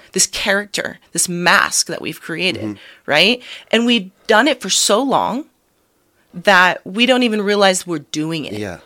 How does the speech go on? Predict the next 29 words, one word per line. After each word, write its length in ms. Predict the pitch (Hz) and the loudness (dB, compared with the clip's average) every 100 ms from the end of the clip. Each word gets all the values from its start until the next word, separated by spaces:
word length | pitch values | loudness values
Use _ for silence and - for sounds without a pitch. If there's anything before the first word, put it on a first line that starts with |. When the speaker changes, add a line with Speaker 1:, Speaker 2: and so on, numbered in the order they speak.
| - | -6
Speaker 1:
because 240 | - 208 | -2 -2
it's 160 | 170 - | -2 -2
so 240 | - 190 | 0 0
normal. 340 | 175 151 85 | 0 -2 -2
Speaker 2:
That's 120 | 147 165 | -6 -6
deeply 300 | 107 104 95 | -10 -8 -8
ingrained. 320 | 92 95 95 | -6 -4 -2
Speaker 1:
It's 120 | 170 | 0
so 400 | - - 208 196 | 2 2 2 2
normal. 560 | 196 160 156 139 - - - - | 0 -2 -4 -8 -12 -16 -20 -18
Speaker 2:
Yeah. 120 | 92 | -8
Speaker 1:
So 340 | 87 - 254 240 | -4 0 2 0
many 240 | 233 220 | 0 0
of 100 | 185 | 0
us 140 | 180 | -2
don't 180 | - 202 | -2 -2
even 180 | 208 196 | -2 -4
realize 380 | 175 175 165 156 | -4 -2 -4 -6
we're 80 | 147 | -8
doing 300 | 160 156 151 | -8 -6 -4
it. 120 | 120 | 0
I 140 | 214 240 | 2 2
had 360 | 208 170 143 | -2 -4 -6
no 640 | 151 180 202 247 277 254 240 | -8 -10 -6 0 4 4 2
clue 440 | - 220 208 160 | -4 -4 -2 -2
how 160 | 170 165 | -2 -4
delusional 500 | 165 165 156 151 127 | -4 -6 -6 -6 -4
I 140 | 101 | -4
was. 320 | 147 131 143 | -4 -6 -6